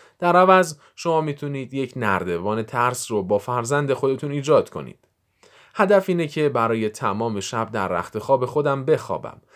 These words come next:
وقتی فرزند شما به تدریج با ترس خودش مواجه می‌شه، ممکنه و مهمه که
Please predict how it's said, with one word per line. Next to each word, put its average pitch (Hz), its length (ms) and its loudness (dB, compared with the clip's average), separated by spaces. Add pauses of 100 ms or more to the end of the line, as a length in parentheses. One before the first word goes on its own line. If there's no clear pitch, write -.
(180)
وقتی 180 360 -2 (140)
فرزند 117 580 -2
شما 113 360 -2
به 101 120 -2
تدریج 117 720 -2
با 107 180 2
ترس 98 420 -8
خودش 92 360 -6
مواجه 90 420 -6
می‌شه، 92 300 -6
ممکنه 165 680 -2 (280)
و 143 100 6
مهمه 156 580 2
که 127 380 0